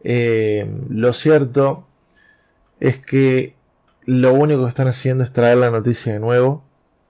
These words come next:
Eh, la decisión del Banco Central de China ya se había tomado en cuenta hace, hace dos meses, como mencioné. Por lo tanto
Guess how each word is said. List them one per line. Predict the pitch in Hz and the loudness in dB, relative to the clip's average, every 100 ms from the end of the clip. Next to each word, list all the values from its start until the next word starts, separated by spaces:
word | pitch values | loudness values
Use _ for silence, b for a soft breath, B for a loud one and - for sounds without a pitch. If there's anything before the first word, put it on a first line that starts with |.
| _ _ _ _ | _ _ _ _
Eh, | 113 117 110 107 104 101 101 104 - - | -6 -4 -2 -4 -6 -8 -10 -10 -12 -8
la | 104 110 107 | -2 0 2
decisión | 107 104 110 - 131 127 131 135 160 _ _ - | 0 -2 -10 -4 0 0 0 -4 -8 _ _ -8
del | 110 | -4
Banco | 113 113 98 | -2 -4 -8
Central | 110 107 110 | -8 -2 -2
de | 107 | -2
China | - 117 110 104 | -4 -8 -8 -4
ya | 123 | -4
se | - | -2
había | 113 120 113 | -2 -2 -4
tomado | 107 110 107 | -4 -2 -4
en | 104 | -6
cuenta | 107 113 110 101 | -4 -4 -4 -8
hace, | - 98 95 - | -8 -10 -8 -10
hace | 98 - 92 104 | -12 -12 -12 -12
dos | 139 110 101 | -10 -8 -6
meses, | 113 107 131 | -8 -6 -8
como | 131 107 | -8 -10
mencioné. | 104 98 110 127 135 123 B B B B B | -10 -8 -4 -4 -4 -8 B B B B B
Por | - 147 | 0 4
lo | 147 | 4
tanto | 151 160 156 165 - | 4 2 2 2 0